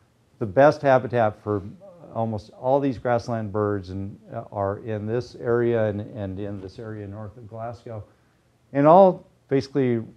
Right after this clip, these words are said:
related to the fact that it was all in grass. And we didn't have Marissa's research at that time sort of pointing us to the obvious, but we kinda have this gl-, gut inclination that grass is good, so let's try to keep that.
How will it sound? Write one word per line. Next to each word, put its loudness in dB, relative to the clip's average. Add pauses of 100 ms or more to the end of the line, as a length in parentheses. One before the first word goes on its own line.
(380)
related 0
to -14
the -12
fact 0
that 0
it 2
was 0
all 4
in -6
grass. -6
And -2
we 6
didn't 6
have 0
Marissa's -4
research -6
at -6
that -8
time -8
sort -10
of -12
pointing -8
us -14
to -16
the -6
obvious, -6 (360)
but 2
we 2
kinda 0
have -2
this -6
gl-, -14 (100)
gut -2
inclination -8
that -14
grass 0
is -6
good, 2 (400)
so -6
let's -4
try -6
to -8
keep -8
that. -6